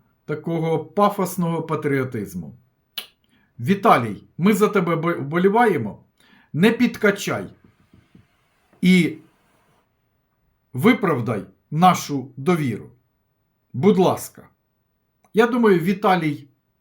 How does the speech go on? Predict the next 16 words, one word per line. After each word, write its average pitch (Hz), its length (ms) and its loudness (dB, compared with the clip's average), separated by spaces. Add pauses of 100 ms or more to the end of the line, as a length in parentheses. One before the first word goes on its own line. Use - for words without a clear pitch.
(720)
хоч - 460 2
і 156 420 -2
ментально, 175 960 -2 (460)
але 196 560 0 (1040)
почує 131 680 -2 (800)
наші 170 400 0
посили. 104 600 -8 (840)
Вболіваємо 147 1000 2
за 131 260 -2
наших 175 580 0 (1120)
представників 170 880 -2
і 156 80 -6
представниць 165 920 -4
на 147 200 0
Australian 143 640 -2
Open, 185 480 -2